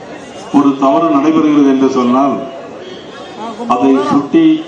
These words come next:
காட்டுகின்ற கட்சியாக, அதை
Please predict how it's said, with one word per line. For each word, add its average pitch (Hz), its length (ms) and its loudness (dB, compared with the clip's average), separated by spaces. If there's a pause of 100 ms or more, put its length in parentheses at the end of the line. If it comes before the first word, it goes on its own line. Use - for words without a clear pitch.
(160)
காட்டுகின்ற 151 560 0 (100)
கட்சியாக, 135 540 2 (1700)
அதை 143 160 2